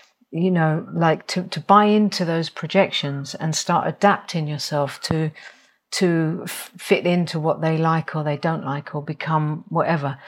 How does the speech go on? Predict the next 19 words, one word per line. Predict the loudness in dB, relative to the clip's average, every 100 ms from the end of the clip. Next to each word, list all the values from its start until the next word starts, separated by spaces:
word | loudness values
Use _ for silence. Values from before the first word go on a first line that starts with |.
| -20 -20 _
The | -4 -2
freedom | -4 2 6 8 8 4 0 -2 -6 2
of | 4 6 4 0 -8 -16 _ _ _ _ 0
let | 2 4
them | 4 2 4
all | 2
project | 0 -4 -4 -4 -8
whatever | -6 -2 0
they | 0 -2
want. | -4 -6 -6
I'm | -6 -4
just | -6 -6 -8 -8
gonna | -4 -4 -4 -6
just, | 0 0 0 -6 -12 -20 -20 -20 -20 _ 0
I'm | 2
just | 2 0 -4
myself, | -4 -2 -2 -4 -12 -12
you | -8
know? | -4 -4